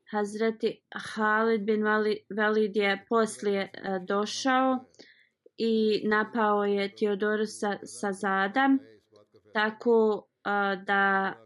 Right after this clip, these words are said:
su oni, muslimani su bili, am, mnogo jači, a, neprijat-, mnogo je neprijatelja poginulo i oni samo što su pobjegli, bil-,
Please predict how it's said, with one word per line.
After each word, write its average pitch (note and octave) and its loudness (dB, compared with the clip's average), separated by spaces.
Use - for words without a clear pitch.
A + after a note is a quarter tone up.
su G3+ -2
oni, G#3 -2
muslimani A3 2
su A3 -10
bili, G#3 0
am, F#3+ -2
mnogo G#3+ 2
jači, G3 0
a, G3+ 0
neprijat-, G3+ -4
mnogo A3 2
je G3+ 0
neprijatelja G3+ -2
poginulo B3 2
i G#3 0
oni G#3+ -2
samo A3+ -4
što A3 -2
su G#3+ -10
pobjegli, G#3 2
bil-, F#3+ -4